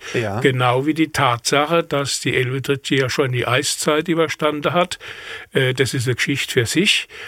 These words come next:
Speaker 2: Und,
Speaker 1: <laughs>
Speaker 2: ähm, charakterisiert den Vogel natürlich, äh, sehr treffend. Und, äh,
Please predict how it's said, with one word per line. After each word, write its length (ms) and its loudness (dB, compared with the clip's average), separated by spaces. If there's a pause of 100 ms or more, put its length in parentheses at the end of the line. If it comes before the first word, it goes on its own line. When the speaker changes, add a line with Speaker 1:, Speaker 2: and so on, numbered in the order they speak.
(300)
Speaker 2:
Und, 540 4
Speaker 1:
<laughs> 0 -
Speaker 2:
ähm, 720 2 (200)
charakterisiert 920 2
den 100 2
Vogel 460 2
natürlich, 760 0 (440)
äh, 520 -2
sehr 300 4
treffend. 540 0 (500)
Und, 580 0
äh, 380 2